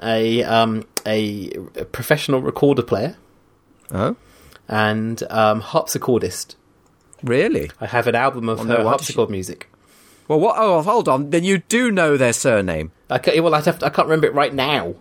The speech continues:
Speaker 2: I'm gonna type Walter,
Speaker 1: <laughs>
Speaker 2: Florence, and, uh, just to see, I'm typing Walter, Florence, and I'm going to type, uh, harpsichord.
Speaker 1: Harpsichord.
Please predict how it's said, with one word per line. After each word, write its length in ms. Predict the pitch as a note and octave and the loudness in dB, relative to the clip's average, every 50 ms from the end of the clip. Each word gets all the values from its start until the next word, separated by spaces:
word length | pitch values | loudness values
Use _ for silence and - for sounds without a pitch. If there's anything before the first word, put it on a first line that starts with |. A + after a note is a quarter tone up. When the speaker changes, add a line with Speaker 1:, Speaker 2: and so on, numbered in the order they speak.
| _ _ _ _ _ _ _ _ _ _ _ - _ _ _ _ _ _ _ _ _ _ - | _ _ _ _ _ _ _ _ _ _ _ -20 _ _ _ _ _ _ _ _ _ _ -2
Speaker 2:
I'm 80 | C#3+ | 0
gonna 160 | E3+ G#3 G#3 | 0 0 0
type 280 | G#3 - - D#3+ D3+ - | -2 0 0 0 0 0
Walter, 580 | - B2+ D3 D#3 E3 D#3+ - - A#2+ A2+ C3 B2+ _ _ | 0 0 2 2 2 0 0 -2 0 -2 -2 -4 _ _
Speaker 1:
<laughs> 140 | _ _ | _ _
Speaker 2:
Florence, 760 | F3 D3+ - - D3+ C3+ B2 A#2 G#2+ A2 B2 C3+ - - - - _ _ _ _ _ _ _ _ _ _ _ _ - _ _ - | 0 0 2 2 2 2 4 4 2 2 0 0 -6 -8 -8 -10 _ _ _ _ _ _ _ _ _ _ _ _ -20 _ _ -2
and, 280 | A2+ A#2+ A#2+ A#2+ A#2 - _ - - _ _ _ _ _ - - - _ | 0 2 2 0 -2 -8 _ -20 -20 _ _ _ _ _ -10 -10 -8 _
uh, 100 | - A#2 | -6 -4
just 220 | C#3 - E3+ - - | 0 0 -2 0 0
to 60 | E3 | 0
see, 300 | - - E3+ D#3 C#3 C3+ | 0 2 2 2 2 4
I'm 140 | G#2+ B2+ B2+ | 2 2 0
typing 320 | - C#3 C3+ - D3+ C3+ B2 | 0 -2 -2 0 -2 0 2
Walter, 340 | C#3+ E3 G#3 - - G#3 | 0 0 0 0 -2 -4
Florence, 500 | - - - F3+ D#3+ C3 G#2+ A2+ C3+ - - | -4 0 2 2 4 4 4 2 0 -2 -4
and 140 | - B2+ B2+ | -2 -2 -2
I'm 100 | B2+ B2 | 0 0
going 160 | D3 C3+ A#2+ | -2 -2 -4
to 80 | - - | -6 -10
type, 440 | - - D3+ C3+ C3 B2+ C3 B2+ - _ - - - | -6 -2 0 2 2 2 2 0 -4 _ -20 -8 -2
uh, 420 | A2+ A2+ A2 A2+ A2+ A2+ A2+ A2 | 0 2 4 4 4 4 4 2
harpsichord. 840 | - - C3+ B2 A#2 - - - G#2 - - F#2+ F#2 F#2 F#2+ G2+ | 2 2 0 0 0 0 -2 -4 -2 -2 0 0 2 2 0 -2
Speaker 1:
Harpsichord. 0 | - | -4